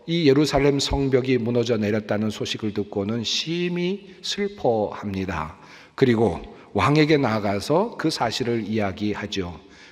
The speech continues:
그리고 자기 자신의 그 고위직을 모두 다 버리고 예루살렘으로 돌아올 것을 결심하게 됩니다. 예루살렘의 총독이 되어서 예루살렘 성벽을 수축하는 일을 맡았던 사람이 바로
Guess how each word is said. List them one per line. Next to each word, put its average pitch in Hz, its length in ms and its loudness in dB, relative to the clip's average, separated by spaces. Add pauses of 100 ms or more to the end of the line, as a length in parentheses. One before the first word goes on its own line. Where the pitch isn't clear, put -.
그리고 117 440 2 (140)
자기 147 240 0
자신의 139 580 4
그 143 140 0
고위직을 120 1000 4
모두 104 440 2
다 95 380 -4
버리고 110 680 2 (300)
예루살렘으로 143 1040 4
돌아올 110 360 2
것을 131 500 -2
결심하게 95 760 0
됩니다. 92 520 -4 (680)
예루살렘의 156 540 6
총독이 139 840 2
되어서 113 500 4
예루살렘 143 500 4
성벽을 160 480 0
수축하는 123 720 -4
일을 127 520 0
맡았던 113 520 -2
사람이 101 420 -4
바로 131 440 -2